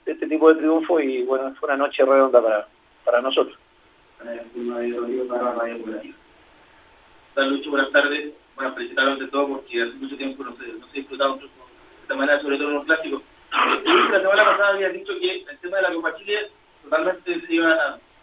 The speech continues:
Speaker 2: por ustedes no jugó, no se jugara, lo dijiste textual. En este caso particular, ¿el gusto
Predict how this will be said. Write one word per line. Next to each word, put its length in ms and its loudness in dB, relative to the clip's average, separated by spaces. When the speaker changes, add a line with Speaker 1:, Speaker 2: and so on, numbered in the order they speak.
Speaker 2:
por 100 -12
ustedes 280 -2
no 100 -2
jugó, 240 -6
no 40 -10
se 100 -14
jugara, 420 0
lo 100 -10
dijiste 300 -10
textual. 420 -2
En 100 -2
este 160 0
caso 220 0
particular, 500 2
¿el 140 -4
gusto 540 0